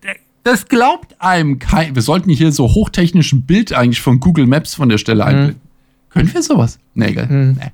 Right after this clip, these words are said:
Speaker 2: Weiß ich nicht.
Speaker 1: Aber
Speaker 2: Wir können ja was
Speaker 1: fahrt ein-
Speaker 2: zeichnen. Ich mal's
Speaker 1: Fahr-,
Speaker 2: so lang
Speaker 1: genau.
Speaker 2: schon mal auf.
Speaker 1: Äh, fahrt einfach dahin. Ja, das, ihr, ihr werdet sehen, es ist die, die dümmste Autobahnauffahrt ever.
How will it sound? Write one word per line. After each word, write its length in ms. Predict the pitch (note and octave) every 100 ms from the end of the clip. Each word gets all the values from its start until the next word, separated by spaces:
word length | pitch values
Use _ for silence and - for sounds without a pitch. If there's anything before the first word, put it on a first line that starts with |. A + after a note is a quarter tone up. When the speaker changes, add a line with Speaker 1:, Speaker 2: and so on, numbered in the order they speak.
| - - -
Speaker 2:
Weiß 200 | C#3+ C3
ich 100 | B2+
nicht. 100 | B2+
Speaker 1:
Aber 320 | F#3 G#3+ - - _ _ -
Speaker 2:
Wir 100 | D3
können 200 | F3 F3
ja 100 | D#3
was 120 | D3
Speaker 1:
fahrt 140 | D#3 D3
ein- 120 | D3+
Speaker 2:
zeichnen. 240 | D#3 A2+ - _ _ -
Ich 160 | -
mal's 180 | C#3 D3
Speaker 1:
Fahr-, 100 | C#3
Speaker 2:
so 60 | C#3+
lang 120 | C#3+
Speaker 1:
genau. 120 | A2 A2
Speaker 2:
schon 80 |
mal 80 | C3
auf. 300 | B2+ C3 - - _ _ _ _ _ _ _ -
Speaker 1:
Äh, 320 | A#2+ B2+ C3
fahrt 300 | - D3+ F3+
einfach 360 | E3 D#3 C#3 -
dahin. 360 | A#2 A2+ G#2 - _ _ -
Ja, 160 | A2+ C3
das, 200 | A#2+ -
ihr, 260 | B2+ A2+
ihr 140 | A2+ A#2
werdet 220 | B2 A#2
sehen, 280 | A2+ B2 B2+
es 140 | A2
ist 200 | B2 -
die, 200 | A#2 A2
die 200 | - G2+ -
dümmste 540 | G3+ A#3 G#3 - F#3+ C#3
Autobahnauffahrt 880 | D#3 E3+ D3 C#3 C#3 B2+ B2+ A2 -
ever. 380 | A2+ E3+ F3+